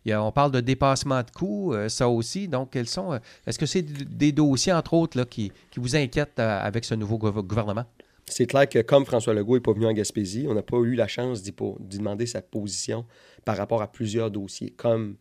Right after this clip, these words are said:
Speaker 2: le train. Mais, euh, on a quand même un P Q I. Euh, on est, on a vraiment un investissement qui est, qui
Speaker 1: Qui
Speaker 2: ne peut pas être, euh,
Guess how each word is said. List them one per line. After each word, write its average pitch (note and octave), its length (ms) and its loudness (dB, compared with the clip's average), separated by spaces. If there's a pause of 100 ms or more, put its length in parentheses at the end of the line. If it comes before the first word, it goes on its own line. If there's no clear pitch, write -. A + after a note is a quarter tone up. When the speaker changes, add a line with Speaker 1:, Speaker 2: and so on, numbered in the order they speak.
(200)
Speaker 2:
le G2+ 120 -2
train. - 260 -12 (680)
Mais, G2+ 240 -2
euh, F#2+ 180 0 (240)
on G#2+ 160 -2
a G#2+ 60 -2
quand A2+ 180 2
même C3+ 140 4
un A#2 80 4
P A#2+ 180 -2
Q A2 220 -4
I. G2 180 -8 (560)
Euh, - 60 -8
on F#2+ 100 -4
est, G2+ 160 -2
on G2 140 -2
a G#2 40 2
vraiment A2 240 2
un A2 200 4
investissement A2+ 720 0
qui G#2+ 240 -2
est, F#2+ 420 -6
qui A#2 160 -4
Speaker 1:
Qui A2 80 -4
Speaker 2:
ne B2 120 4
peut A#2+ 200 2
pas C3 280 6
être, G#2+ 280 0
euh, F#2+ 260 0